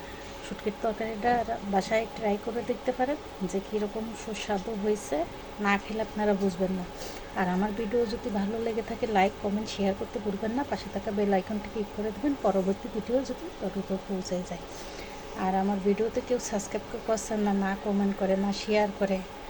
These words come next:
আপনারা ভালো করে দেখেন না। আশা করি আপনারা ভালো করে দেখবেন। আর আমার কথা বলতে তো যদি কোনো ভুল ত্রুটি হয়ে থাকে আর ভিডিওতে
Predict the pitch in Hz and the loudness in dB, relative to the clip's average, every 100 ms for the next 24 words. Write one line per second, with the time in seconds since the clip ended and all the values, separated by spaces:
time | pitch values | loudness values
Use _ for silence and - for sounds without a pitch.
0 | - - - 190 208 208 208 196 208 220 | -10 -10 -6 -2 2 2 4 2 0 -2
1 | 220 202 190 190 208 196 190 220 214 233 | -2 2 2 2 0 0 0 -2 0 -2
2 | 214 214 220 208 190 202 220 208 185 190 | 0 0 0 0 0 0 0 0 0 0
3 | - 175 - - - - - - 196 180 | -4 -6 -6 -8 -8 -10 -12 -6 -2 0
4 | 185 196 170 - 214 208 - - 240 240 | 2 0 0 -2 -2 -4 -6 -6 -4 -4
5 | 233 233 202 202 214 208 196 - - 220 | -4 -8 -8 -8 -8 -8 -8 -6 0 2
6 | 233 240 240 233 208 214 220 - 240 240 | 0 0 -4 -2 0 0 -2 -2 -2 -2
7 | 240 277 208 202 208 208 | -2 0 2 2 2 0